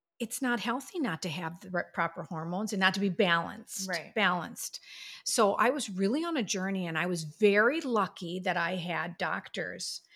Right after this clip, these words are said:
Speaker 1: My, um, O B G Y N, fantastic, a woman doctor that I
Speaker 2: Yeah.
Speaker 1: had, Doctor Patricia Dolan, and she's now retired, that was, went on that journey with me and was
Speaker 2: Mm-hmm.
Speaker 1: so supportive and,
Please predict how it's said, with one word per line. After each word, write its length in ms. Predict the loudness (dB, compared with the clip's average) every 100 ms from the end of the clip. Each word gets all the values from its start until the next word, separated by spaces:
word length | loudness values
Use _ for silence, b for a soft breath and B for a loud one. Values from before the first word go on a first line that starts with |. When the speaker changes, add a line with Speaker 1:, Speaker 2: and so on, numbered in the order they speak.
| B B
Speaker 1:
My, 420 | 2 2 2 -4
um, 560 | -6 -4 -4 -8 -10 -16 _ -14 -6
O 80 | -4
B 160 | -2
G 180 | -2 -2
Y 220 | 0 0
N, 340 | 0 -2 -2 -4 -12 -6
fantastic, 960 | -4 -4 -6 -6 -4 -4 -4 -6 -8 -20 _ -8
a 40 |
woman 360 | -4 -2 -4 -4
doctor 540 | -6 -8 -10 -14 -16 _
that 100 | -8
I 140 | -4 -2
Speaker 2:
Yeah. 260 | -2 -6
Speaker 1:
had, 160 | -8 -14 B B B B -4
Doctor 260 | -4 -4
Patricia 460 | -8 -6 -4 -2 -2
Dolan, 560 | -2 -2 -4 -8 -10 -8
and 200 | -6 -4
she's 240 | -6 -6
now 240 | -4 -6 -8 -8
retired, 640 | -6 -2 0 0 -2 -6 B B B B B 0
that 180 | 2
was, 300 | 4 2 0
went 220 | 2 4 4
on 80 |
that 180 | 2 0
journey 300 | 0 -2 -2
with 260 | -4 -6 -8
me 240 | -10 -12 -4
and 140 | 0
was 140 | 0 0
Speaker 2:
Mm-hmm. 120 | -2 0
Speaker 1:
so 60 | 0
supportive 720 | 0 -4 -4 -2 -2 -4 -8 -8
and, 460 | -4 -4 -6 -10